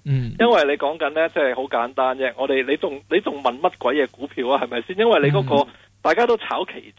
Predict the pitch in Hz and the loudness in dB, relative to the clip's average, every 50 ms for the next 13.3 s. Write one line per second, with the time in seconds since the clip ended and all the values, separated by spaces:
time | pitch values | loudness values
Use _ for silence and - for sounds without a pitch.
0 | - - 104 104 127 135 131 117 113 113 - 117 120 120 107 110 92 - - - | -20 -18 -12 -6 -4 -2 -2 -2 -4 -8 -10 -10 -8 -4 -2 -2 -2 -2 -4 -8
1 | - - - - 151 156 147 135 127 113 120 - _ _ _ _ _ _ - 311 | -10 -6 -4 -2 0 0 0 -2 -4 -6 -10 -14 _ _ _ _ _ _ 0 2
2 | 311 294 226 190 185 202 262 277 269 - 202 196 196 185 - _ _ _ _ _ | 4 4 4 2 2 0 0 -2 -2 -2 0 0 0 -2 -4 _ _ _ _ _
3 | _ _ - 160 196 208 - - 117 127 165 208 226 226 165 160 165 - - 147 | _ _ -10 -8 -6 -4 -2 -2 -2 -2 0 -2 0 2 2 0 0 -2 -2 -4
4 | 123 139 156 160 139 127 - 127 123 143 170 170 _ _ _ - - 120 120 110 | -2 -2 0 -2 -2 -2 -2 -4 -2 -2 -2 -2 _ _ _ -20 -20 -20 -18 -8
5 | 110 107 101 98 - - - - - - - - - _ _ _ _ _ - - | -4 -2 -2 -2 -2 -6 -14 -16 -16 -18 -20 -20 -20 _ _ _ _ _ -4 -2
6 | 127 127 127 135 160 175 - _ _ _ _ _ - 160 156 143 131 - 226 247 | 0 2 2 2 2 0 -4 _ _ _ _ _ -8 -6 -4 -2 0 2 4 2
7 | 233 - 269 262 262 233 220 226 226 220 _ - - 147 151 147 _ _ _ _ | 2 2 0 0 2 2 2 2 2 0 _ -2 0 0 0 0 _ _ _ _
8 | _ _ _ _ _ - - 254 247 233 202 156 147 139 135 147 156 - - 139 | _ _ _ _ _ -4 -2 0 4 4 4 4 4 2 0 0 -2 -6 -8 -8
9 | 110 - 165 190 202 - - - 120 135 170 170 143 135 127 127 156 160 - - | -6 -2 0 0 -2 -2 -4 -8 -4 -2 0 0 2 2 0 0 0 -2 -2 -4
10 | 127 - 143 143 135 117 113 113 - - 180 180 160 151 127 117 113 - 131 120 | -8 -8 -6 -2 0 0 0 0 0 -2 -2 -2 0 0 -2 -2 -4 -4 -4 -2
11 | 139 165 170 - - - - - - - 127 143 123 120 123 127 113 101 120 - | -2 -4 -4 -6 -16 -20 -18 -12 -4 -2 2 4 4 4 4 2 0 -4 -8 -12
12 | _ _ _ - _ _ - 190 226 277 285 269 254 226 - 180 175 - - 262 | _ _ _ -20 _ _ -2 0 2 2 2 2 2 -2 -2 -2 -4 -2 -4 -2
13 | 247 220 196 147 123 | -2 -2 -4 -4 -8